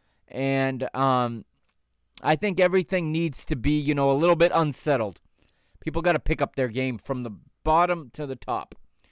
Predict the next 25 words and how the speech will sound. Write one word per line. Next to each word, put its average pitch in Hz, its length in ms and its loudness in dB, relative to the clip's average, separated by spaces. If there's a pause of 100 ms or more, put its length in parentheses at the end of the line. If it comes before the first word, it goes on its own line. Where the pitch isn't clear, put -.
(280)
Okay, 151 260 0
this 175 220 -2
is 165 100 -6
the 165 80 0
first 156 260 0
step, - 240 -2
bringing 143 300 -4
in 139 140 -4
a 135 40 -2
manager. 135 580 -2 (360)
At 165 160 2
least, 233 600 -4 (420)
here's 170 140 -2
the 185 80 -6
thing 202 180 0
about 143 240 2
J 131 180 0
J. 113 200 -2
At 143 80 -2
least 214 320 -2
I 170 200 2
now 165 420 2 (240)
have 139 280 -2
full 180 260 0
faith 160 460 0